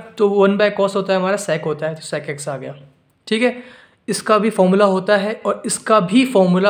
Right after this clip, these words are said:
होता है। sec स्क्वायर x का इंटीग्रेशन क्या होता है हमारे पास, tan x होता है, और integration of tan x sec x क्या होता है हमारा, बताओ, sec x होता है, ठीक है। दोनों के फॉर्मूले हमारे बुक में लिखे हुए हैं,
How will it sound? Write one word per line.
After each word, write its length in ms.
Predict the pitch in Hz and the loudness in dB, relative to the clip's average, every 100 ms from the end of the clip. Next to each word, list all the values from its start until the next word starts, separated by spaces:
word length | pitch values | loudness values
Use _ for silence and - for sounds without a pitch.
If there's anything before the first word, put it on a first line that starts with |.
| 190 | 0
होता 400 | 175 175 175 165 | -2 -4 0 0
है। 180 | 160 127 - - _ _ _ _ _ _ _ _ _ - | 0 -6 -8 -20 _ _ _ _ _ _ _ _ _ -20
sec 500 | - - 220 220 - | -8 0 0 0 -6
स्क्वायर 360 | - 208 202 | 0 2 2
x 60 | 202 | 0
का 100 | 214 | -2
इंटीग्रेशन 360 | 202 208 214 | 0 0 0
क्या 100 | 208 | 2
होता 160 | 202 190 | 2 2
है 40 | 165 | 0
हमारे 160 | 151 | -2
पास, 300 | 151 135 - - _ _ _ _ | -4 -6 -8 -20 _ _ _ _
tan 200 | 190 180 | -2 -2
x 180 | 185 180 | -2 -6
होता 160 | 143 139 | -8 -8
है, 220 | - - - - _ 185 | -10 -16 -20 -20 _ 2
और 380 | 185 202 - - | 4 4 -2 -4
integration 440 | 185 202 202 226 | -2 0 2 0
of 120 | 226 196 | 0 -2
tan 220 | 185 202 | -2 -2
x 100 | 208 | -4
sec 120 | 202 | -4
x 120 | 214 | -2
क्या 100 | - | 2
होता 160 | 196 185 | 2 2
है 80 | 151 | -2
हमारा, 200 | 143 123 - - _ _ 170 | -4 -6 -10 -20 _ _ -8
बताओ, 380 | 160 190 202 - | -2 -2 -4 -10
sec 340 | - 175 170 | -6 -4 -2
x 200 | 170 - | -6 -6
होता 200 | 135 117 | -8 -10
है, 180 | 123 - _ _ _ - | -14 -18 _ _ _ -6
ठीक 160 | 196 | -2
है। 120 | 240 240 - _ - | -2 -4 -16 _ -2
दोनों 220 | 185 208 | 0 2
के 60 | 220 | 2
फॉर्मूले 300 | 190 185 202 | 0 0 2
हमारे 280 | 190 180 - - _ _ _ _ _ _ _ _ _ _ _ _ _ 160 | 2 0 -2 -14 _ _ _ _ _ _ _ _ _ _ _ _ _ -6
बुक 200 | 170 190 | -4 0
में 180 | 202 233 | 2 2
लिखे 320 | 180 170 196 | 0 2 2
हुए 200 | 196 202 | 4 2
हैं, 380 | 214 226 - | 2 -2 -6